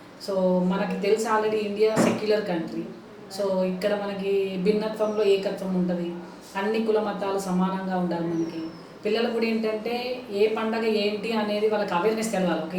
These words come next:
importance of festival. అన్ని పండగలు చేస్తేనే వాళ్ళకి, ఆ, ఈ ఫెస్టివల్ ఉంది, దీని ఇంపార్టెన్స్ ఇది,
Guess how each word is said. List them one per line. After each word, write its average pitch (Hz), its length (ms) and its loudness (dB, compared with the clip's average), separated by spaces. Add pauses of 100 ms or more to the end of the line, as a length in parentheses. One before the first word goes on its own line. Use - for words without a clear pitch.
importance 214 420 -2
of 196 220 -6
festival. 156 340 -2 (460)
అన్ని 220 200 -2
పండగలు 220 440 0
చేస్తేనే 214 320 0
వాళ్ళకి, 208 400 -4 (280)
ఆ, 190 160 2
ఈ 208 120 0
ఫెస్టివల్ 202 500 0
ఉంది, 190 180 0
దీని 190 240 0
ఇంపార్టెన్స్ 202 540 -2
ఇది, 190 360 -2